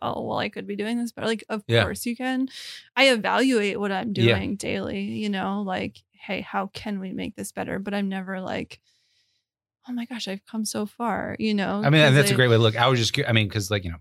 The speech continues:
Speaker 2: self-taught, you have to, like, have some
Speaker 1: Right.
Speaker 2: sort of, uh, or maybe, maybe the better question would be, like, your worth as you gone up and, like, you know, 'cause I assume that getting pa-, you're not, probably not getting paid the same thing you were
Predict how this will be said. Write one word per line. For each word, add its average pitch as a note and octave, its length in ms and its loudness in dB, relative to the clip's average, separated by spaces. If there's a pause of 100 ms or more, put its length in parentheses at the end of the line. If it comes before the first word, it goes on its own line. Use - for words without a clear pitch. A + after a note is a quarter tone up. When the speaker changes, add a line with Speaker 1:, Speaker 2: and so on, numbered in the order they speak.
(100)
Speaker 2:
self-taught, F#2+ 440 -6
you F#2 240 2
have F#2 100 2
to, F#2 160 -4
like, F2+ 160 -4
have G2+ 180 0
some F#2+ 120 0
Speaker 1:
Right. - 80 -2
Speaker 2:
sort F#2 120 -2
of, F#2 120 -2
uh, G2+ 100 2 (220)
or B2+ 100 4
maybe, C#3 340 6 (240)
maybe D3 140 4
the A2+ 100 2
better A#2 200 6
question A2 220 4
would G2 60 -2
be, G#2 80 4
like, F#2 240 2
your G#2 160 2
worth G2 400 2
as F#2+ 160 0
you G2+ 200 -4 (120)
gone G2 220 0
up F#2+ 140 0
and, G#2+ 100 -2
like, F2+ 240 -2
you A#2 80 -4
know, E2 120 -6
'cause - 300 -6
I G#2 60 6
assume G#2+ 340 4
that F#2+ 360 4 (500)
getting G2+ 240 0
pa-, B2+ 160 0
you're A2 160 4
not, A2+ 140 6
probably A2 180 4
not G#2 120 2
getting F#2+ 180 0
paid G#2+ 260 0
the F#2+ 60 -4
same F#2+ 220 2
thing F#2 120 0
you F#2 100 0
were F2 300 0